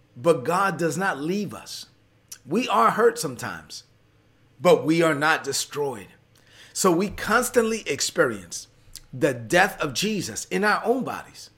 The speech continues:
But this is so that the life of Jesus can be seen in our own bodies. We are alive, but for Jesus, we are always in danger of death so that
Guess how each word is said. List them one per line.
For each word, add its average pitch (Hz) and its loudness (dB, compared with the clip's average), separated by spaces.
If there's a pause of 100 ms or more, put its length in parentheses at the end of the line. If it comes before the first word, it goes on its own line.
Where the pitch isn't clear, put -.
(680)
But 160 0
this 262 8
is 254 -2
so 170 0
that 156 -4
the 170 -6
life 170 -2
of 139 -2
Jesus - -12 (720)
can 220 6
be 220 2
seen 277 2
in 170 -2
our 139 0
own 143 -2
bodies. 90 -12 (380)
We 247 8
are 233 6
alive, 170 0 (720)
but 196 4
for 175 0
Jesus, 175 -2 (440)
we 233 8
are 240 8
always 190 2
in 147 -4
danger 175 -2
of 131 -4
death 147 -4 (540)
so 277 4
that 127 -4